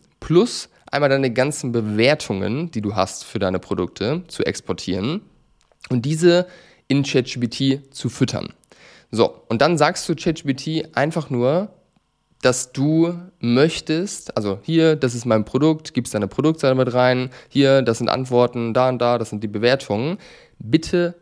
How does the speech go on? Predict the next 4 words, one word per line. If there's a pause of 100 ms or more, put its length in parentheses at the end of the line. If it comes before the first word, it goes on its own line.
sei
diese
Zielgruppe (340)
und